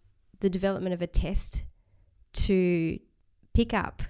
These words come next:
the problems that we find on screening in individual embryos from families where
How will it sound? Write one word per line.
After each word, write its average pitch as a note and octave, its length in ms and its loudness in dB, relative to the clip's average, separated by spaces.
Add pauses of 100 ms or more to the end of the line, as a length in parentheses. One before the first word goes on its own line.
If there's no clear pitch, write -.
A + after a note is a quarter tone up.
(200)
the - 80 -6
problems F3+ 520 0
that - 120 -6
we F3+ 100 0
find F3 300 0
on F3+ 120 2
screening F3+ 480 2
in F#3+ 180 2
individual F3+ 560 2
embryos F3+ 560 2
from F3+ 180 0
families F3 500 0
where E3 360 0